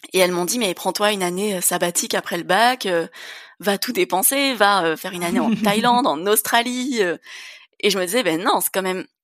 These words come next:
Speaker 1: ce serait dommage de, de dépenser tous les efforts de, de mes parents, tous mes efforts de babysitting pour juste, euh, profiter quelques mois, même si ça aurait été cool aussi. Mais je me suis dit, bah là, ça peut me faire un apport, en fait. Et,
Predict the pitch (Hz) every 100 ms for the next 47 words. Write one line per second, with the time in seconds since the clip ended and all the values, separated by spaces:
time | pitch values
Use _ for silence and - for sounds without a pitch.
0 | _ _ - - 190 202 175 190 220 269
1 | 202 190 180 - _ _ _ _ _ _
2 | - 170 196 202 196 233 214 202 208 226
3 | 262 262 220 202 196 190 196 208 269 269
4 | 190 190 226 262 240 196 196 175 208 -
5 | 269 247 196 185 185 233 - 180 160 -
6 | - _ - - 185 - 196 190 185 240
7 | 311 302 175 - 160 165 202 - 208 233
8 | - 320 - - - - _ _ _ 196
9 | 196 190 - 175 254 190 202 240 190 180
10 | 180 180 180 202 - 311 247 202 190 -
11 | 175 165 151